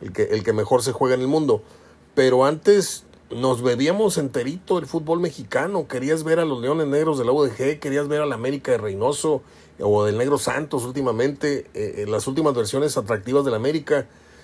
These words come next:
y a algunos les llegó a gustar mucho Cuauhtémoc Blanco. A mí nunca me gustó el estilo Cuauhtémoc Blanco, no digo que no sea buen jugador, pero estéticamente a mí no me, no tenía ni punto de comparación con el Negro Santos, ni con Reynoso, ni con otros cracks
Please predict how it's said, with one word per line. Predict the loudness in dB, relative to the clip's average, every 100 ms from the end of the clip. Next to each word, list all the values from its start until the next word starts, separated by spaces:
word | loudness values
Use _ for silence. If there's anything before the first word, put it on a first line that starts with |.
| -20 -12
y | -4 0
a | 0
algunos | 2 2 4 2 0 -6
les | -4 -2 0
llegó | 2 4
a | 4
gustar | 2 2 2
mucho | 2 0 -2
Cuauhtémoc | 0 2 4
Blanco. | 4 2 0
A | -2
mí | 0 2
nunca | 4 4 4 4
me | 2
gustó | 0 0 0
el |
estilo | 0 0 -2 0
Cuauhtémoc | 0 0 2
Blanco, | 2 2
no | 0 2
digo | 2 0
que | 0
no | 0
sea | 2
buen | 2 4
jugador, | 4 6 6 2 -6 -20 -20 -20 -4 2
pero | 4
estéticamente | 4 2 0 2 2 2 2 2
a | 2
mí | 2
no | 2 2
me, | 2 0 0 -2 -2 -6 -12 _ _ -18 -6
no | 2 2
tenía | 4 2
ni | 2 0 -2 -4 -4 -2
punto | 4 6 6
de | 2
comparación | 2 4 4 4 0
con | 0 0
el |
Negro | 2 0 0
Santos, | 0 -2 -2 -4
ni | -2 -6
con | -4 -6 -4
Reynoso, | -4 0 0 0 -2
ni | -2 -2
con | -2
otros | -2 -4 -4
cracks | 0 0 0 -6 -12